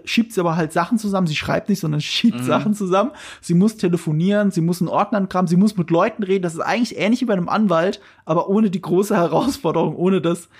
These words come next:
Speaker 1: alles, was noch so dazugehört. Es ist so ein bisschen die Antithese dazu, aber gleichzeitig auf den ersten Blick ganz ähnlich.
Speaker 2: Interessant.
Speaker 1: Und ja, ohne eigenen Drive. Äh, es, es alles hat mich an meinen Lieblingsmonolog aus Kill Bill Volume two erinnert.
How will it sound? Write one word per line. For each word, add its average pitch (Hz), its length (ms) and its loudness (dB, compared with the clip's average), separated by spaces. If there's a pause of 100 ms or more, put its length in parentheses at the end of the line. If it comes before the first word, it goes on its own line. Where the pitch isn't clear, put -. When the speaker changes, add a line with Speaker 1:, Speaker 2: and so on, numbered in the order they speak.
(180)
Speaker 1:
alles, 185 320 2
was - 140 0
noch 196 160 0
so 180 160 2
dazugehört. 165 880 0 (280)
Es 151 60 -10
ist 165 80 -6
so 185 40 2
ein 190 40 2
bisschen 233 220 2
die 233 100 -2
Antithese 175 580 2
dazu, 196 500 0
aber 165 200 0
gleichzeitig 196 640 0
auf 185 100 -4
den - 160 -2
ersten 226 320 0
Blick 330 220 -2
ganz - 240 -4
ähnlich. 190 400 -4
Speaker 2:
Interessant. 143 500 -4 (460)
Speaker 1:
Und 185 280 0
ja, 185 200 2
ohne 180 180 4
eigenen 175 360 2
Drive. 160 440 0 (640)
Äh, 156 220 2 (880)
es, 170 180 -2
es 185 160 -2
alles 262 260 0
hat 240 140 0
mich 214 240 2
an 190 100 2
meinen 175 320 2
Lieblingsmonolog 175 960 2
aus 160 220 -2
Kill 165 200 0
Bill 160 240 2
Volume 151 240 0
two 156 220 -2
erinnert. 123 480 -4